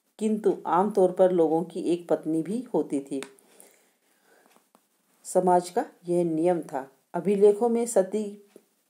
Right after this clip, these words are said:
की घटनाओं का यदाकदा उल्लेख मिलता है, किंतु ये उल्लेख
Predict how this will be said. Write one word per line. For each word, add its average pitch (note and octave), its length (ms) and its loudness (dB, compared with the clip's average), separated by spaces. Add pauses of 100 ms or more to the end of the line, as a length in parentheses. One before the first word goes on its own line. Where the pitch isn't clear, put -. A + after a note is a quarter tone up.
(260)
की A3+ 120 -4
घटनाओं F3 520 0
का F3+ 80 2
यदाकदा F3 560 4
उल्लेख E3 640 -2
मिलता D#3 320 0
है, E3 240 -4
किंतु E3+ 420 -4
ये F3+ 220 2
उल्लेख E3 360 -2